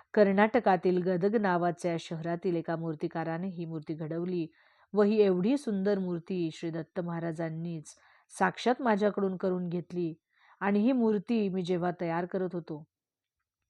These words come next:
त्यावेळेला या मूर्तीचे काम हे फक्त गुरुवारीच घडत होते असे त्या मूर्तिकाराने सांगितले. मंदिराच्या वेळेला खोदकाम जेव्हा चालू होते, तेव्हा दोन हजार बारा मध्ये आतमध्ये एक खोल गुहा सापडली.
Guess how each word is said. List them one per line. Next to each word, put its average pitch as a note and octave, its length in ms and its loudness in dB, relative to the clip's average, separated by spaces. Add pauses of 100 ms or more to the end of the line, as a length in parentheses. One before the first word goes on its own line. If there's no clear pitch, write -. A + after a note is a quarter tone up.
(560)
त्यावेळेला G#3+ 400 6
या A3+ 120 8
मूर्तीचे G3 480 2
काम F3+ 240 -2
हे F3+ 160 -2
फक्त F#3 220 -6
गुरुवारीच F3+ 640 0
घडत G3+ 300 0
होते F3+ 180 -4
असे F3 220 -6
त्या E3+ 120 -8
मूर्तिकाराने E3+ 680 -8
सांगितले. E3 500 -10 (1300)
मंदिराच्या F#3 560 2
वेळेला F3 380 2
खोदकाम E3+ 540 -4 (380)
जेव्हा F3 200 0
चालू E3+ 340 0
होते, F3+ 420 -2 (340)
तेव्हा G3+ 180 6
दोन G#3 260 6
हजार A#3 340 4
बारा F#3+ 300 6
मध्ये F3+ 480 0
आतमध्ये E3 480 -4
एक F3 140 -4
खोल F#3 220 -2
गुहा E3+ 400 -2
सापडली. F3 600 -2